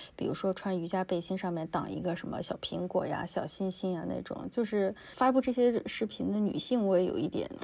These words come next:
问号，就是你感觉自己在被观看吗？还是说你想把这个东西当做一个自己想去被观看的一个料？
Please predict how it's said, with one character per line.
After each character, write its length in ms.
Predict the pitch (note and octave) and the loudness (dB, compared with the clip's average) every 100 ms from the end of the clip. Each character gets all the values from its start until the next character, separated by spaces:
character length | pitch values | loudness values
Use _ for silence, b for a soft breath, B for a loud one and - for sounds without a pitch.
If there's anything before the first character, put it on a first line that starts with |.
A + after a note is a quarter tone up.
| - | -4
问 240 | G3 G3 | 0 0
号， 320 | E3 - - A3+ | 0 -2 -4 -4
就 120 | A3+ | -6
是 240 | A3 A3 G#3 B B B | -2 -2 -2 B B B
你 340 | G#3 G3 E3+ - B - | 2 4 2 -2 B 0
感 220 | G3 D#3+ | 2 4
觉 180 | F#3 F3 | 2 2
自 180 | - | 2
己 140 | C4 F3 | 0 0
在 200 | - G3+ | 0 2
被 180 | A3+ G#3 | 4 2
观 280 | - A#3 A#3+ | 4 4 4
看 240 | - D4 | 4 2
吗？ 80 | G3 | 2
还 120 | F#3+ | 0
是 120 | G3 | 0
说 120 | G#3+ A3+ | 2 2
你 120 | F#3+ | 2
想 160 | G3 | 0
把 160 | G3 - | -2 -2
这 100 | - | 0
个 120 | G3+ | 0
东 180 | F#3+ G3+ | 2 0
西 140 | G#3 G3+ | 0 0
当 240 | - B3+ B3 | 4 6 6
做 300 | B3 A3 - - | 6 2 2 -2
一 160 | G3 | -2
个 240 | F#3 G#3 F#3+ | 2 4 6
自 120 | A#3 | 4
己 100 | F#3+ | 0
想 180 | - - | -2 -4
去 120 | - | -2
被 220 | G#3 F#3 | 2 2
观 300 | - G3 F#3 | 4 4 4
看 260 | - - F#3 | 0 -2 -2
的 60 | |
一 120 | - - | -2 -2
个 140 | G3 | 0
料？ 320 | G3 A#3 G#3+ | 2 4 2